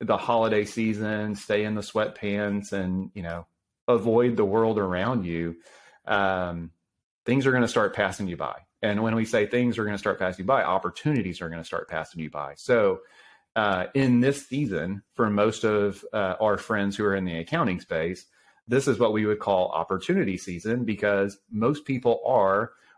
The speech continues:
looking for some type of accounting or tax help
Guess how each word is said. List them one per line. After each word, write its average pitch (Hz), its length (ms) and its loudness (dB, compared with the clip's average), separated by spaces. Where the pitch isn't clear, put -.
looking 113 480 2
for 101 520 2
some 127 280 -4
type 127 180 -2
of 117 80 -2
accounting 107 540 -2
or 92 80 -2
tax - 380 -6
help 90 360 -2